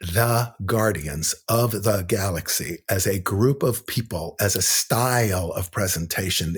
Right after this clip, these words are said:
irreverence, humor, kind of deliberate code breaking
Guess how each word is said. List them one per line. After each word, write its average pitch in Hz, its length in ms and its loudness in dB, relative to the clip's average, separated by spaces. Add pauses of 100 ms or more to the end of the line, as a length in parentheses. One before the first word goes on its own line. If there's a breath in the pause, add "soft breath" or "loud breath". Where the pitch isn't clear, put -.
irreverence, 113 1040 2 (420 loud breath)
humor, 117 920 2 (920)
kind 123 320 2
of 95 180 -2
deliberate 120 960 2
code 117 320 4
breaking 120 600 2